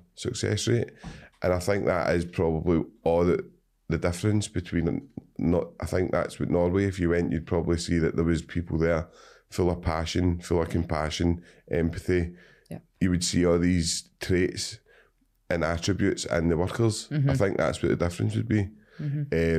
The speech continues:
Speaker 1: Um, I don't know if you ever watched that. It was, like, the hardest prisons in the world or something like that. It was a boy from Liverpool. He done, like, I don't know, I think he done, like, fourteen, fifteen years for an armed robbery. But it went
Speaker 2: I
Speaker 1: all the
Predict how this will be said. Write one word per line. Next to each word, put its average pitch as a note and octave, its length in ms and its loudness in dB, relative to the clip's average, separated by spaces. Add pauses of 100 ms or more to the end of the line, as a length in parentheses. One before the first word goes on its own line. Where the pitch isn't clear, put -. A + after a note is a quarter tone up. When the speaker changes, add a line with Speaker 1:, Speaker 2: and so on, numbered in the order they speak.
Speaker 1:
Um, D#2 220 0 (420)
I - 60 -4
don't A2 160 2
know A2+ 80 2
if G#2 120 -6
you F#2+ 60 -2
ever F2 160 -2
watched E2+ 320 -2
that. D#2+ 260 0 (880)
It - 80 0
was, D2 140 -2
like, D#2+ 240 -2
the D2 80 -2
hardest E2 480 -2
prisons D#2+ 420 2
in D2 60 0
the C#2+ 80 2
world D2 260 0
or D#2 80 0
something - 280 -2
like D#2+ 160 0
that. - 80 -12 (360)
It - 40 -4
was - 100 -2
a D2 60 -2
boy E2+ 160 0
from E2 160 -2
Liverpool. F2 580 0 (200)
He D2+ 60 -4
done, D2 240 -2
like, - 320 -4 (380)
I - 40 -16
don't B1+ 140 -2
know, C2+ 80 -4
I C#2 60 -4
think C#2+ 140 -6
he - 60 -8
done, C2+ 200 -6
like, - 160 -8
fourteen, C#2 400 -6
fifteen C#2 400 -6
years C#2 140 -2
for - 160 -8
an C2+ 40 -2
armed C#2 240 -4
robbery. D2 320 0 (460)
But A#1+ 100 -2
it - 80 -4
went F#2 220 0
Speaker 2:
I - 20 2
Speaker 1:
all E2 140 2
the E2 40 0